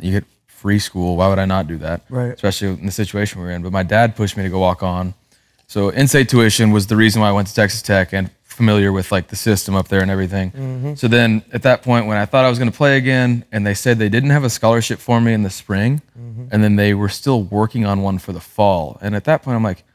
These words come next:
Speaker 1: "I started five games for you guys, and we were five and oh,
Speaker 2: Mm-hmm.
Speaker 1: and you don't have a scholarship to give your starting quarterback?"
Speaker 2: Yeah,
Speaker 1: And I was
Speaker 2: crazy.
Speaker 1: like, at that point, I was like, I didn't even, like, my heart wasn't in it there to begin with 'cause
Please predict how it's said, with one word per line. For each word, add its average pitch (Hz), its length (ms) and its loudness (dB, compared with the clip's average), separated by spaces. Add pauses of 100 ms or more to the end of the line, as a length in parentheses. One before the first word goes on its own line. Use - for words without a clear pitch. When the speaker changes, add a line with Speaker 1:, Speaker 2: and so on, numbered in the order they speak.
(420)
Speaker 1:
"I 135 100 0
started 180 320 2
five 117 380 2
games 110 280 0
for 143 100 0
you 135 100 4
guys, 143 480 0 (220)
and 110 220 -2
we 104 100 0
were 95 80 -2
five 120 340 2
and 104 120 -4
oh, 90 300 -6 (220)
Speaker 2:
Mm-hmm. 120 360 -8 (160)
Speaker 1:
and 107 120 0
you 123 80 4
don't 151 160 0
have 127 140 2
a 101 80 -4
scholarship 107 560 -4
to 101 80 -4
give 101 200 0
your 101 140 2
starting 98 340 -4
quarterback?" 127 540 -4 (600)
Speaker 2:
Yeah, 135 160 -6
Speaker 1:
And 110 100 -6
I 131 60 2
was 117 80 4
Speaker 2:
crazy. 113 120 2
Speaker 1:
like, 92 40 -2
at 117 80 -2
that 156 180 4
point, 139 220 2
I 123 40 2
was 120 120 0
like, 113 200 0
I 170 100 6
didn't 185 140 2
even, 117 300 2
like, 107 240 -2
my 113 140 2
heart 175 280 4
wasn't 120 320 0
in 110 140 2
it 131 220 -2
there 147 340 4 (300)
to - 80 -6
begin 107 260 2
with 120 160 -2
'cause 95 240 -4